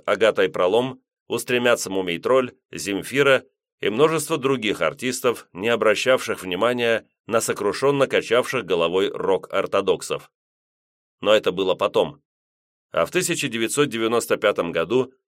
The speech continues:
агатовцы всерьез расстраивались из-за обвинений в неискренности и конъюнктурности. «Нотки обиды были», вспоминал Глеб, «но мы знали себе цену, и нам было наплевать. Нашу музыку всегда или очень любили,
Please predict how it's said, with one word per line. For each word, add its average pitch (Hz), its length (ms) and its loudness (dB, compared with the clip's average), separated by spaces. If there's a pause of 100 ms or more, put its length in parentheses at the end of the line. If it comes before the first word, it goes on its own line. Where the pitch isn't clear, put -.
агатовцы 131 640 2
всерьез 110 480 0
расстраивались 110 840 0
из-за 95 300 -2
обвинений 104 640 -4 (120)
в 87 180 -10
неискренности 110 960 -2 (120)
и 117 100 -2
конъюнктурности. 113 1080 -4 (920)
«Нотки 107 360 0
обиды 98 420 2
были», 82 460 -4
вспоминал 87 580 -4
Глеб, 80 320 -6 (180)
«но 117 160 -4
мы 143 140 4
знали 120 300 2
себе 85 280 -4
цену, 71 420 -8 (300)
и 95 120 -2
нам 101 360 0
было 92 240 0
наплевать. 90 680 -4 (880)
Нашу 117 340 0
музыку 110 400 -4
всегда 104 400 0
или 98 220 -2
очень 92 320 0
любили, 113 640 -4